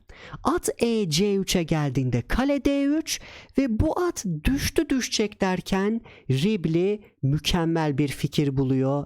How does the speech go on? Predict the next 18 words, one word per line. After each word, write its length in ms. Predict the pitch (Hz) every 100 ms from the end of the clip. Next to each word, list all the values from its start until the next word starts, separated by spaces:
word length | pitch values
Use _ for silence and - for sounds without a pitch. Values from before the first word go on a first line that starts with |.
| -
F 260 | 135 - 123
altı. 360 | 110 - 107 - _ _ _ _ _ _ _
Yani 300 | 139 143 131
büyük 260 | 131 170 -
ustaların 560 | 220 - 156 127 127 160 - - -
açılış 540 | 139 - 147 180 - 156
bilgisi, 540 | 131 120 - 123 139 -
açılış 460 | 127 - 147 175 -
hazırlığı 680 | 131 117 120 113 123 165 - - _ _ _ _
beni 560 | 123 165 139 139 165 175 _ - 127
genellikle 600 | 165 139 123 117 - 135
şaşırtıyor 640 | - 123 - 107 - 117
arkadaşlar. 720 | 110 - 110 104 - 107 - - - - -
Şimdi 340 | - 185 -
F 140 | 165 202
altı 280 | 214 233 165
ne 100 | 220
istiyor? 580 | 277 - - 139 135